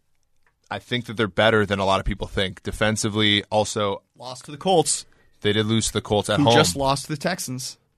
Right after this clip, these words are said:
Speaker 1: So, yeah, there's transitivity.
Speaker 2: The Texans lost to the Giants. The Giants lost to the Saints.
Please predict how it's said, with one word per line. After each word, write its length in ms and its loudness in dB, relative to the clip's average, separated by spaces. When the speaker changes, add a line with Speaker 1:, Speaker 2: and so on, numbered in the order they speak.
Speaker 1:
So, 340 -6
yeah, 200 2
there's 200 -2
transitivity. 480 2
Speaker 2:
The 80 -4
Texans 480 -4
lost 520 -4
to 60 -16
the 80 -8
Giants. 580 -6
The 100 -12
Giants 520 -4
lost 340 -4
to 60 -20
the 60 -14
Saints. 380 -12